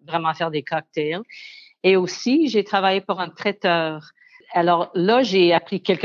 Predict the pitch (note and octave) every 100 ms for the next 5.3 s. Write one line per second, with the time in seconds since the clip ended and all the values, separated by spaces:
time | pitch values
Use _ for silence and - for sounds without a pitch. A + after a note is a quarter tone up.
0 | E3+ D#3+ G#3+ G#3+ - G3 D3+ F3 F3+ F3
1 | D#3+ C#3+ C3+ D#3 F#3 D4 - - - _
2 | _ F3 E3+ E3 D#3+ D#3+ D#3+ D#3+ - A3
3 | B3 - G3+ G3 - G3 G#3 B3 A#3+ A3
4 | A3 G#3 F#3 F3 - D3 G3+ G#3 G3+ F#3+
5 | - D3+ -